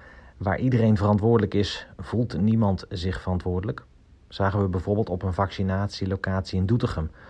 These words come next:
waar geen naalden waren, en in Nieuwegein, waar de lokale cateraar vaccins van de ene locatie naar de andere reed. Nee, dan Engeland.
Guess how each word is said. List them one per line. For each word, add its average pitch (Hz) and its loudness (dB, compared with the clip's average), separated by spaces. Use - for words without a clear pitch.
waar 92 0
geen 98 2
naalden 104 4
waren, 87 0
en 101 2
in 104 6
Nieuwegein, 107 4
waar 107 4
de 101 2
lokale 101 0
cateraar 113 2
vaccins 107 0
van 110 2
de 101 4
ene 104 2
locatie 107 -2
naar 107 2
de 95 -2
andere 120 -2
reed. 82 -4
Nee, 110 4
dan 107 4
Engeland. 107 2